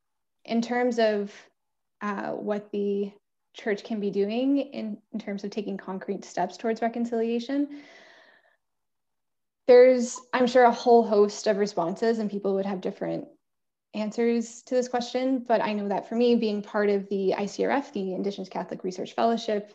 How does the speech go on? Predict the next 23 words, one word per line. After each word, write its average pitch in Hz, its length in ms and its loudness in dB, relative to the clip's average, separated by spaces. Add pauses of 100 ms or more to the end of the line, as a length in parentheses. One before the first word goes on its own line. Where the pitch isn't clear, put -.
that's 220 420 0 (220)
a 214 80 -4
concrete 208 440 -6
step 190 280 -4
in 196 120 -6
which 196 240 -6 (200)
I, 214 180 0
as 202 120 -2
an 202 80 -4
individual, 196 840 -2 (640)
uh, 196 220 -8
Indigenous 190 480 -6
Catholic, 185 680 -8 (520)
um, 220 560 -6 (800)
want 226 340 0
to 226 120 -6
manifest 202 920 -4
and 220 100 -4
make 196 220 -4 (140)
reconciliation 202 800 -2
real 202 240 0
and 185 100 -6
concrete, - 560 -8